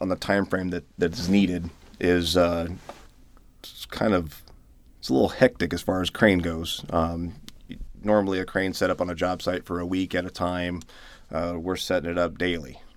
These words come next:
uh, several di-, times a day. Um, so trying to keep up with those, those test schedules,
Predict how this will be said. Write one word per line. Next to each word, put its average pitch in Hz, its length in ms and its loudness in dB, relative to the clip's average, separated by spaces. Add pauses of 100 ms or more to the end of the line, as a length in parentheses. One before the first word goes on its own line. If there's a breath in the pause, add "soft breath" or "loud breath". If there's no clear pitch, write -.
(160)
uh, 85 340 -10
several 90 380 2
di-, 85 120 -4
times 82 300 -4
a 78 60 -12
day. - 260 -14 (640 soft breath)
Um, 80 340 -4
so 90 160 -4
trying 104 220 2
to 92 40 -2
keep 98 220 0
up 95 160 4
with 82 120 -10
those, 90 500 -2
those 92 180 -4
test 92 220 2
schedules, 87 840 -4